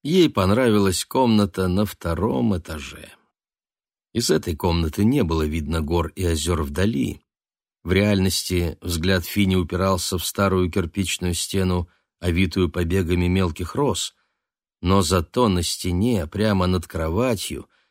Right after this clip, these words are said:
висел старый ловец снов,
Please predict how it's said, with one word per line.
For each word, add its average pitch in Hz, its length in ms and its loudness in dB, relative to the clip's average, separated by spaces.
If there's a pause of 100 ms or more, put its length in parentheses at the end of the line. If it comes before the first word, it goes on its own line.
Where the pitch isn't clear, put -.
(160)
висел 104 420 2
старый 107 600 2
ловец 90 460 2
снов, - 680 -2